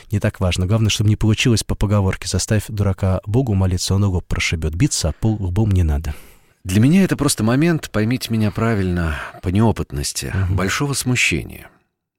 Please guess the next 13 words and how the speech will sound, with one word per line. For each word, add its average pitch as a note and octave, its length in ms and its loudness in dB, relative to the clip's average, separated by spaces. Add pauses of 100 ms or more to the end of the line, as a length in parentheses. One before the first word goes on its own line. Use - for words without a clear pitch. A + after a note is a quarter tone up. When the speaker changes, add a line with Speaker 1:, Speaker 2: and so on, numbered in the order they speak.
(140)
Speaker 2:
Однажды D#2 460 -2
я D#2 120 0
так - 220 -8
резво C#2 340 -6
встал C2 260 -6
на B1+ 100 -8
колени, G#2 360 -4
что, - 300 -10 (1000)
э, A1 320 -8
стоящую D2 680 -4
сзади B1 560 -6
немолодую C#2 880 -6
женщину C2 720 -4